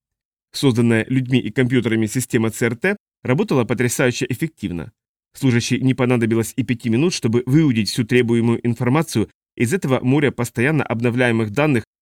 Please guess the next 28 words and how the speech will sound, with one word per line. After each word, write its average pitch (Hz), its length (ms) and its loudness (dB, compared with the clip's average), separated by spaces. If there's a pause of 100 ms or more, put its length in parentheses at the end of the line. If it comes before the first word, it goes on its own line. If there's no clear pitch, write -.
по 123 100 0
поводу 147 340 2
каждого 123 420 0
рабочего 117 400 0
места, 139 420 0 (260)
каждой 185 360 0
наличной 127 560 0 (120)
или 127 180 2
требуемой 123 580 2
рабочей 120 440 0
единицы. 113 640 -2 (880)
«Вот, 180 220 2
только 180 240 0
что - 140 -2
было 156 220 2
занято 165 380 2
одно 147 180 0
такое 175 300 0
место. 98 400 -2 (480)
А 156 180 2
это 165 180 0
как 190 160 -4
раз 196 200 -2
и 214 40 0
есть 151 300 0
ваш 131 220 -2
партнер, 147 360 -2
верно? 143 360 -2